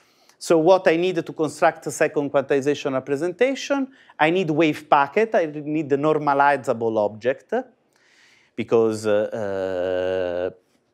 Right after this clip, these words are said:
this is the set of L two function, they cannot diverge at infinity. So plane wave is not a good choice for a basis, a, such a kind of basis, because they are not normalizable,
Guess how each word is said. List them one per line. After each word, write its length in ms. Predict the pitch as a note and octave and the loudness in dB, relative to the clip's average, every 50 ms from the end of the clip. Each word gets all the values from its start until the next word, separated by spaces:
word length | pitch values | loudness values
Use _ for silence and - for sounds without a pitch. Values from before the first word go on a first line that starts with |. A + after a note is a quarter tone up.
| _ _ _ _ - - - | _ _ _ _ -20 -12 -10
this 320 | - B2+ C3+ C#3 C3+ - C3 | -4 -2 0 0 0 0 0
is 280 | B2+ A#2+ A2 G2 A2+ | 0 0 0 -2 -4
the 100 | A2 A#2+ | -4 -4
set 320 | - - - D3 C#3 - - | 0 2 2 2 4 2 0
of 240 | - B2+ A#2+ A2+ - - | 0 2 0 0 0 0
L 200 | - C#3 C3+ B2+ | 2 2 2 0
two 180 | B2+ - - C3 | -2 -4 -6 -6
function, 800 | A2+ - - B2+ A2+ G#2 G#2+ - - - D3 D3+ E3 F3 D#3+ C#3 | -6 -2 -2 -2 -2 -2 -4 -8 -6 -4 -4 -2 -2 -2 -2 -2
they 100 | A2 G2+ | -4 -2
cannot 480 | - C3 A#2+ A2+ G#2+ G#2+ - - - | -2 -2 -2 0 -2 -4 -4 -8 -12
diverge 380 | A2 F#2+ A2 B2 A#2 G#2+ G2 G#2 | -12 -4 0 0 2 2 2 0
at 160 | G2 - - | -2 -2 -4
infinity. 680 | G#2+ G2+ - - D#3+ C3+ G#2+ G#2+ G#2+ C3+ D3 E3 - _ _ _ _ _ _ _ _ _ _ _ _ _ | -8 -10 -8 -6 -4 -4 -4 -4 -4 -4 -4 -4 -6 _ _ _ _ _ _ _ _ _ _ _ _ _
So 140 | - - G3 | 0 2 2
plane 380 | - - F#3+ G3+ G3+ G3+ G3+ G#3 | 2 4 4 4 4 4 4 4
wave 260 | A3+ A#3 A#3+ G#3 G#3 | 4 4 4 4 2
is 160 | A3 F3+ D3 | 0 0 0
not 240 | F#3+ G3 G3+ G3+ - | 2 2 2 2 2
a 60 | G3+ | 0
good 240 | E3+ D#3+ F#3+ F3 D3 | 2 2 2 0 0
choice 420 | - - - G3+ F3 C3+ B2 - | -2 2 4 4 4 4 2 -2
for 240 | - - C3 B2 A2+ | -4 -4 -2 0 0
a 40 | G#2 | 0
basis, 520 | F#2+ A#2 A#2 A2+ G#2 A2 A2+ G#2 - A2 - _ | 0 -2 -4 -4 -4 -4 -6 -6 -6 -10 -12 _
a, 120 | - A#2+ G#2+ | -8 -8 -6
such 280 | - - C3 - - | -2 -2 -2 -2 -2
a 60 | B2+ A2 | -6 -4
kind 260 | - A#2 A2+ A2+ G#2+ | -2 -2 0 0 0
of 200 | G#2 - - - | -2 -2 -4 -4
basis, 560 | - G#2+ F#2 F#2 F#2+ G2 B2+ C#3+ - - - G3+ G3 - - _ _ _ | -2 0 0 0 -2 -2 -4 -4 -4 -2 -2 -2 -2 -4 -8 _ _ _
because 300 | - B2 - C#3+ C3+ A2 | -8 -2 0 0 0 2
they 140 | B2+ C3 C3 | 2 4 4
are 120 | B2+ A#2+ | 4 2
not 240 | A#2+ C#3 D3+ D#3+ D#3 | 2 0 -2 -2 -2
normalizable, 1000 | D#3+ D3 C3+ B2 B2 C#3 C3 B2 A2+ G#2+ G#2+ A2 A2 A2+ C3 C#3 D#3+ F#3 G3+ G3 | -2 -2 -2 0 0 0 2 2 2 2 2 0 -2 -4 -4 -2 -2 -2 -2 -4